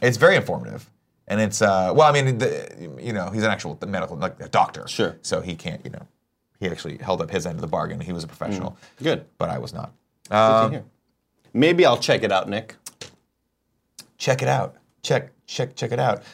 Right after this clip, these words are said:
Speaker 2: What, what, what, what's it all about?
Speaker 1: People are asking, "Nick got
Speaker 2: Beastie Boys.
Speaker 1: anxiety?" But he's an alpha male, definitely not an alpha male. And, uh, it's, uh, you know, I'm not gonna, s-, I'm not s-, sitting here and saying, like, I have high levels of anxiety, but I had high levels of claustrophobia, and that's what I actually went to see, uh, a C B T for.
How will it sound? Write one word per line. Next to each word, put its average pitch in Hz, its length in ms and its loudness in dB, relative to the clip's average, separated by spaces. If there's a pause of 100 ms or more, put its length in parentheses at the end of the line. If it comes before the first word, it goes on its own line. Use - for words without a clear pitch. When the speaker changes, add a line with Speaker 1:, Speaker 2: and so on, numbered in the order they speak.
(140)
Speaker 2:
What, 175 240 4
what, 139 280 0
what, 143 220 -2
what's 147 280 -2
it 156 60 2
all 135 180 4
about? 131 320 0 (800)
Speaker 1:
People 120 180 6
are 107 60 8
asking, 104 260 2
"Nick 113 100 2
got 135 160 4
Speaker 2:
Beastie 104 120 4
Boys. 92 80 0
Speaker 1:
anxiety?" 160 480 2 (400)
But 117 100 2
he's 113 120 2
an 120 60 -2
alpha 123 200 2
male, 85 160 -4
definitely 208 300 6
not 165 120 6
an 127 40 2
alpha 120 240 6
male. 90 160 2
And, 123 260 4
uh, 123 280 8
it's, 131 260 0
uh, 127 120 0 (140)
you 160 120 6
know, 160 80 6
I'm 156 40 6
not 170 140 6
gonna, 180 120 2
s-, 135 100 0
I'm 143 140 4
not 156 180 4
s-, 120 320 -2
sitting 131 240 0
here 117 140 4
and 101 120 0
saying, 104 220 2
like, 95 80 0
I 101 80 2
have 95 180 0
high 117 140 4
levels 92 220 2
of 92 60 -4
anxiety, 92 280 -2
but 104 100 0
I 110 80 4
had 110 300 0 (180)
high 120 140 2
levels 101 180 4
of 82 80 -6
claustrophobia, 95 680 2
and 87 100 -4
that's 95 160 -4
what 85 80 -2
I 76 40 -2
actually 85 320 -4
went 82 180 -8
to - 40 -8
see, - 360 -8
uh, 64 300 -4
a 82 40 -4
C - 140 -6
B 80 100 -12
T 82 140 -12
for. 76 400 -4